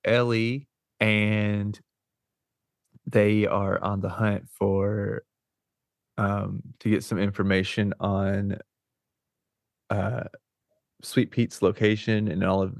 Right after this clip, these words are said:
where he's doing all of his stuff. So they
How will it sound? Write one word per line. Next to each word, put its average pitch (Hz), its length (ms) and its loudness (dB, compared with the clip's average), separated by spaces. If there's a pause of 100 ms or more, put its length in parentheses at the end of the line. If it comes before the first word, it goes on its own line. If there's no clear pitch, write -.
where 101 180 2
he's 101 160 0
doing 98 220 4
all 95 140 0
of 90 80 -4
his - 220 -8 (600)
stuff. 139 580 0 (340)
So 113 520 2
they 104 760 2